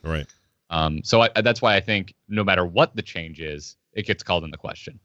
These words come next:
Speaker 1: Yep. Well, it has to. And not
Speaker 2: Yeah.
Speaker 1: even just since then. I mean, uh, has there ever been a time where WoW didn't get scrutinized for some tweak or removal or change? I remember playing the alpha in two thousand three. And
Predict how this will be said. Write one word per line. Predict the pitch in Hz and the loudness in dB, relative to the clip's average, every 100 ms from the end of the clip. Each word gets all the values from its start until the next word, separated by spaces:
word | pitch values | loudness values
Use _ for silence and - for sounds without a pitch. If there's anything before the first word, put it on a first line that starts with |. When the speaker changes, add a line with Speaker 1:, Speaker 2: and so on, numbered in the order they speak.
| _ | _
Speaker 1:
Yep. | 92 92 _ _ _ _ _ | -12 -12 _ _ _ _ _
Well, | 170 107 | -4 -4
it | |
has | 113 107 - | -2 -4 -4
to. | 71 62 _ | -14 -20 _
And | - 127 | 0 2
not | 139 | 4
Speaker 2:
Yeah. | 147 | 4
Speaker 1:
even | 120 107 | 2 2
just | 104 | 2
since | - 87 - | 2 2 0
then. | 73 67 | -2 -4
I | |
mean, | 90 101 | -2 -2
uh, | - 104 92 | -2 -6 -2
has | 107 95 | -2 0
there | 92 | 0
ever | 87 101 | 0 0
been | 110 | -2
a | 110 | -2
time | - 123 123 | -2 -2 0
where | 120 | -2
WoW | 120 120 127 | 0 2 2
didn't | 120 127 113 | 0 -6 -4
get | 127 | -4
scrutinized | - 131 120 131 131 | -4 -8 -4 -2 -2
for | - 131 127 - _ _ _ _ _ - | -4 -6 -6 -8 _ _ _ _ _ -8
some | 117 120 117 | -4 -4 -4
tweak | - 135 131 | 0 0 0
or | 127 | 0
removal | 127 123 131 131 131 | 0 0 0 0 -4
or | |
change? | 123 131 127 131 120 | -2 0 0 0 0
I | |
remember | 120 123 123 | 2 0 -2
playing | 110 123 127 | -2 0 2
the | 127 | 2
alpha | 110 131 - | 2 2 0
in | 104 | 0
two | 98 120 | 0 -4
thousand | 123 120 120 117 | -2 -2 -2 -4
three. | - 135 110 82 - _ _ _ - | -4 -4 -2 -4 -6 _ _ _ -6
And | 90 90 90 85 | -2 -2 -2 -6